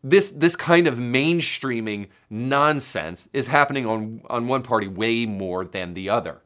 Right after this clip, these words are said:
uh, with endless co-, conversations about racial healing in America and how that needs to come from the church. Yeah,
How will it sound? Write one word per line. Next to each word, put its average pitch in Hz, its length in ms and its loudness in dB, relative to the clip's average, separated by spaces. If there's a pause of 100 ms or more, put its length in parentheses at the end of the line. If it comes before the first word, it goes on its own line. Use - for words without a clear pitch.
(420)
uh, 98 260 4
with 127 200 2 (100)
endless 143 480 0
co-, - 260 -10
conversations 104 960 -6
about 92 340 -10
racial 123 480 -6
healing 92 540 -12
in 85 80 -12
America 87 540 -10 (260)
and 117 100 -4
how 131 140 4
that 110 180 2
needs 110 200 -6
to - 60 -18
come 107 140 -4
from 104 160 -6
the 95 80 -6
church. - 300 -6
Yeah, 139 220 0